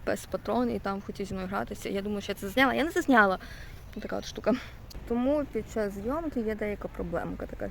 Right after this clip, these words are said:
що потрібно слідкувати, що ж насправді я натиснула. Ну, словом, я не знаю, чи я буду далі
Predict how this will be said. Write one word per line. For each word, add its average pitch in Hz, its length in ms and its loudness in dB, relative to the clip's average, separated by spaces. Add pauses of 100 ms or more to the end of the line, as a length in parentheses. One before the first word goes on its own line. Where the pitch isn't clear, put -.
що - 100 -6
потрібно 214 300 -2
слідкувати, 226 440 0 (380)
що 220 120 0
ж 214 60 -2
насправді 202 400 -2
я 185 80 -2
натиснула. 180 520 -8 (840)
Ну, 254 100 0
словом, 262 220 4
я 269 60 6
не 285 80 4
знаю, 269 280 2
чи - 140 -2
я 233 60 2
буду 220 240 -4
далі 214 520 0